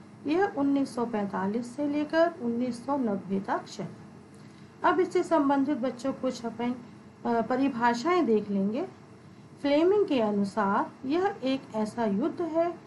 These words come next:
जो युद्ध क्षेत्र में नहीं बल्कि मनुष्य के मस्तिष्क से लड़ा जाता है तथा इसके द्वारा विचारों पर नियंत्रण स्थापित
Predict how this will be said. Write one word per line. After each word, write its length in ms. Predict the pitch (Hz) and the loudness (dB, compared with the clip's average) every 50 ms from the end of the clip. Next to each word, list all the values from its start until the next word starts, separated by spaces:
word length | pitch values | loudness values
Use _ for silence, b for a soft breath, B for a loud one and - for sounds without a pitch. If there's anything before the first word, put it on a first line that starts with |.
| B B B B B B - 269 | B B B B B B -10 -4
जो 260 | 247 269 339 370 392 | -2 2 2 4 4
युद्ध 400 | 370 294 277 294 262 226 233 285 | 4 4 4 2 2 0 -2 -4
क्षेत्र 460 | 269 - - 262 269 277 - - 311 | -4 -2 0 0 0 0 -2 0 2
में 180 | 330 349 359 349 | 2 4 4 4
नहीं 500 | 339 339 311 285 294 247 214 196 - 208 | 2 2 2 2 0 0 0 -2 -4 -4
बल्कि 360 | 240 247 254 240 254 269 254 | -2 -2 -2 -2 -4 -2 0
मनुष्य 540 | 233 220 226 226 247 302 330 - - 339 330 | 0 0 0 2 2 0 0 0 -2 -6 -4
के 220 | - 320 320 320 | -2 -2 0 0
मस्तिष्क 640 | 285 262 226 220 - - - 226 214 - - - 233 | 2 0 0 -2 -4 -4 -6 -6 -6 -4 -6 -6 -6
से 240 | 226 - 277 339 330 | -4 -4 -4 -2 -2
लड़ा 260 | 262 196 175 180 170 | -2 -2 -4 -4 -6
जाता 380 | 170 - 160 160 - - 202 | -8 -10 -10 -12 -12 -12 -12
है 240 | 190 175 190 190 196 - B B B B B B B B - - | -12 -10 -10 -12 -12 -14 B B B B B B B B -4 -2
तथा 280 | 302 294 - 330 370 403 | -2 -2 0 0 0 0
इसके 460 | 403 - 240 - - - - 226 214 | 2 0 -2 -4 -6 -4 -2 0 0
द्वारा 440 | 196 202 202 202 208 202 214 220 220 | 0 0 0 0 0 0 0 0 0
विचारों 580 | 202 214 202 - - 262 277 311 330 349 349 330 | 0 -2 -2 -2 0 0 2 2 2 2 0 0
पर 200 | - 254 233 226 | 0 0 0 0
नियंत्रण 640 | 220 214 208 208 196 196 202 196 - - 214 214 - - | 0 0 0 0 -2 -2 -2 -2 -4 -6 -6 -6 -4 -6
स्थापित 640 | 196 - - - 190 185 196 190 - 302 381 381 | -8 -8 -8 -6 -6 -6 -6 -4 -4 -4 -4 -4